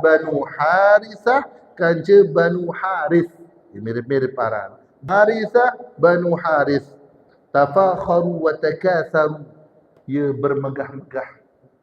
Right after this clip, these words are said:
Nabi jauh ni. Afikum mislu fulanin wa fulan. Eh, Bani Harith. Arak berdua manak jari.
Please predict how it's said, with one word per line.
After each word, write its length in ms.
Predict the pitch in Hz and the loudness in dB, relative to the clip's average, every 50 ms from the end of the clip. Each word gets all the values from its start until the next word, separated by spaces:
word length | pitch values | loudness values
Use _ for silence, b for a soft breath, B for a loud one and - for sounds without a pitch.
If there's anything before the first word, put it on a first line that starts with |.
| _ _ _ - | _ _ _ -4
Nabi 320 | 127 123 120 - 196 190 | -2 -2 -2 -2 -2 -2
jauh 240 | 175 180 190 180 175 | 2 2 2 2 2
ni. 240 | 196 220 247 233 196 135 - - _ _ _ _ _ _ _ _ _ _ _ _ _ _ _ b b b b b b b b | 0 -2 -2 -4 -4 -6 -8 -14 _ _ _ _ _ _ _ _ _ _ _ _ _ _ _ b b b b b b b b
Afikum 640 | 131 147 151 233 254 262 254 - 247 254 240 233 | -2 -2 0 0 0 0 0 0 0 0 0 2
mislu 480 | 240 247 247 247 247 233 233 226 214 - | 2 2 0 0 0 2 2 2 2 2
fulanin 480 | 226 220 214 247 262 247 247 233 226 220 | 2 2 4 4 4 4 2 0 -2 -2
wa 160 | 220 220 214 214 | 0 0 0 0
fulan. 360 | 214 214 214 202 190 185 - - - - - - - - - _ _ - | 0 0 2 2 2 2 0 -2 -6 -10 -20 -20 -20 -20 -20 _ _ -4
Eh, 500 | 156 185 196 190 185 - - - - - - | -2 0 0 -2 -2 -6 -10 -12 -14 -14 -8
Bani 320 | - 135 143 147 165 165 147 | -4 -2 -2 -2 -2 -4 -4
Harith. 400 | 160 160 165 175 190 180 - - - _ - - - - - _ _ _ _ _ _ _ _ _ _ _ _ - | -4 -2 -2 0 -2 -2 -4 -8 -20 _ -20 -20 -20 -20 -20 _ _ _ _ _ _ _ _ _ _ _ _ 0
Arak 400 | 160 170 196 233 - - - 180 | 2 4 4 4 4 2 2 0
berdua 320 | 208 202 220 226 247 269 226 | 0 2 2 2 2 2 2
manak 400 | 202 202 208 214 208 208 - - | 2 2 2 2 2 2 0 2
jari. 480 | 208 208 202 202 196 226 240 247 254 | 6 6 8 8 6 4 2 -2 -6